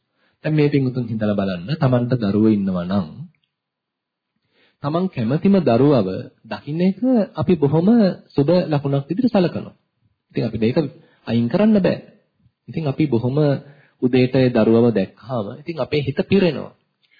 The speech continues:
හිත පිනා යනවා. ඉතින් අපි හොඳ ගමනක් යනකොට ඒ දරුවට ඔන්න ඉස්සරහට එන්න කියලාත් කියනවා.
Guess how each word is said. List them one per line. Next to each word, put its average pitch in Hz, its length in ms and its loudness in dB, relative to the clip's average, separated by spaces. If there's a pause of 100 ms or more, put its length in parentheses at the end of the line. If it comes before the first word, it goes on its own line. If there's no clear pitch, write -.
(140)
හිත - 180 -6
පිනා 175 360 2
යනවා. 101 300 0 (680)
ඉතින් 135 240 -6
අපි 120 240 2 (300)
හොඳ 120 220 -8
ගමනක් 120 520 -2
යනකොට 131 300 -6
ඒ 165 120 -2
දරුවට 139 380 2
ඔන්න 160 260 -2
ඉස්සරහට 143 600 -2
එන්න 156 200 -2
කියලාත් 151 340 0
කියනවා. - 360 -4